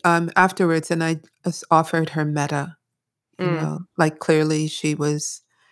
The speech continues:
Speaker 1: irate and, and suffering for some, for some reason,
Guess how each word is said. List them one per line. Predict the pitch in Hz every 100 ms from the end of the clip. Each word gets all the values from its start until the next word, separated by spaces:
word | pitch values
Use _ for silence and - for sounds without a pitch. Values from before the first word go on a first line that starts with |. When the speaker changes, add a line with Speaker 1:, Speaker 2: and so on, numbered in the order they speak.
| _ _ _ -
Speaker 1:
irate | 151 147 151 165 165
and, | 156 151 151 -
and | - 156
suffering | - 151 - 156
for | 156 156
some, | - 156 156 156 _ _ _ _
for | 156
some | - 160 151 156 -
reason, | 170 156 160 156 151 156